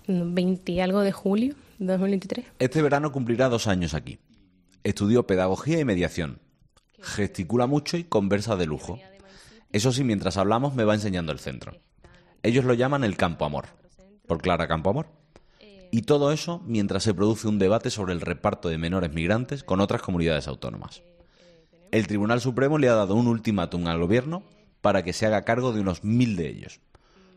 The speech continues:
Speaker 2: Mil. Mil migrantes que han solicitado asilo y que no están dentro del sistema nacional de acogida.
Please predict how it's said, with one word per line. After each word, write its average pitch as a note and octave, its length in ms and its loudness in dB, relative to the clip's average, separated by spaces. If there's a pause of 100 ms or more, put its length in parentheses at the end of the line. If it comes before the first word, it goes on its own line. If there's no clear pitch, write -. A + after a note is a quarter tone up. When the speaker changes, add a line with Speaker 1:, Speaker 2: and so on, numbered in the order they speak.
(140)
Speaker 2:
Mil. G2 540 2 (960)
Mil G2+ 340 4
migrantes A#2 420 2
que A2 100 -2
han G2+ 80 0
solicitado F2 520 0
asilo D3+ 480 -2 (300)
y G#2+ 100 -2
que F#2 120 -2
no F2+ 80 0
están F2 240 -2
dentro G#2 300 0
del E2 120 0
sistema E2+ 480 -4
nacional F#2+ 420 -2
de F2+ 80 2
acogida. - 480 -10